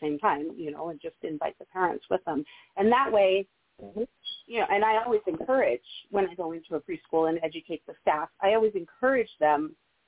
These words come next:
Speaker 1: to have the parents take this as well, so that you're all on the same page and you kinda know how it's
Speaker 2: Mm-hmm.
Speaker 1: all flowing, you know, and,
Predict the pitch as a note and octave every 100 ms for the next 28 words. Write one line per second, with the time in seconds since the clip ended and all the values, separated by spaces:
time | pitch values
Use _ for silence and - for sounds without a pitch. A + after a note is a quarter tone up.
0 | _ _ _ _ _ _ - G3 F#3+ -
1 | E3+ F3+ C#3+ D3+ _ - D3 - E3+ -
2 | D#3 - A3+ G#3+ - F#3 F#3 - F#3 -
3 | G3 F#3 E3+ - D#3+ D#3 - B2 - -
4 | _ F#3 D#3+ D3+ E3+ E3 E3 D#3+ D#3 D#3
5 | E3 _ _ - D#3 D#3+ G3+ - D#3 -
6 | E3 C3 - - G3 D#3 D#3+ F#3+ - E3
7 | D#3+